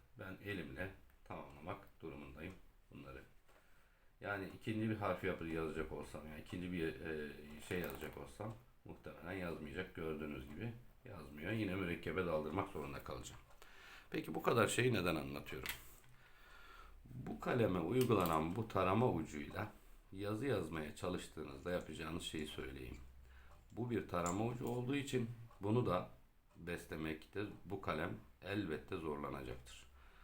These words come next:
Fakat arkadan pistondan şu uzun damağa bir mürekkebi biraz gönderirseniz, gönderirseniz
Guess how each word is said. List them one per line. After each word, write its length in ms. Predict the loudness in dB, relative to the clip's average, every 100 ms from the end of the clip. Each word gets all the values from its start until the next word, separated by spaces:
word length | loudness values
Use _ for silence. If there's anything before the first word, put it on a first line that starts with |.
| -20 -6
Fakat 300 | -2 0 0 4
arkadan 520 | 4 6 6 6 6
pistondan 680 | 2 -4 4 6 6 2 -2 -8 -14 -16 -16 -16
şu 220 | -8 -4 -4 0
uzun 480 | 2 6 8 8 6
damağa 500 | 2 2 0 -2 -4 -12 -18 -18 -8
bir 140 | 2
mürekkebi 640 | 4 6 4 0 -2 0 4
biraz 360 | 4 4 0
gönderirseniz, 1000 | -2 0 2 0 -2 -2 0 2 0 -4 -12 -14 -14 -14 -12 -10 -8
gönderirseniz 680 | -4 -4 -4 -6 -6 -6